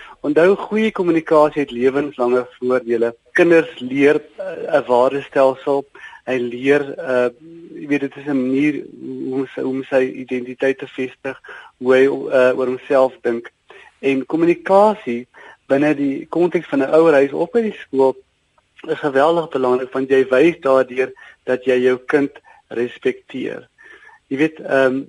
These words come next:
dit gaan ook oor hoe en wat jy kommunikeer na die kind toe. Ek het eendag,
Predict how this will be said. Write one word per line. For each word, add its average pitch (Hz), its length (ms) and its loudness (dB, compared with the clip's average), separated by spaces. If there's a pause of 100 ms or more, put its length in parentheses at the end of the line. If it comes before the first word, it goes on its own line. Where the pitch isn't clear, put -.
(120)
dit 139 160 -2
gaan 180 240 0
ook 185 240 2
oor 143 120 4
hoe 156 440 -4 (140)
en 185 420 4
wat 127 240 0
jy 139 80 -2
kommunikeer 127 560 -2
na 120 160 2
die 120 80 -4
kind 117 260 -8
toe. - 140 -10
Ek 131 160 -6
het 156 160 -6
eendag, 160 300 2